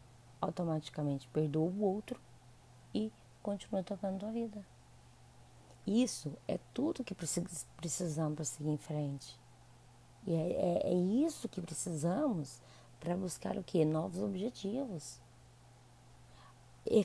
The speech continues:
claro, pessoal, que falando, como eu tô falando pra vocês,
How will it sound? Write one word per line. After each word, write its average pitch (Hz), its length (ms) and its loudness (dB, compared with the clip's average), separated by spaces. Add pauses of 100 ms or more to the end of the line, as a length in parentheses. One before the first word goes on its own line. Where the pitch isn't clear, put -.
claro, 180 400 -2
pessoal, 147 460 -8
que 147 100 -14
falando, 156 640 0
como 147 200 -6
eu 143 40 -4
tô 156 60 -8
falando 143 280 0
pra 143 140 -2
vocês, 151 580 -4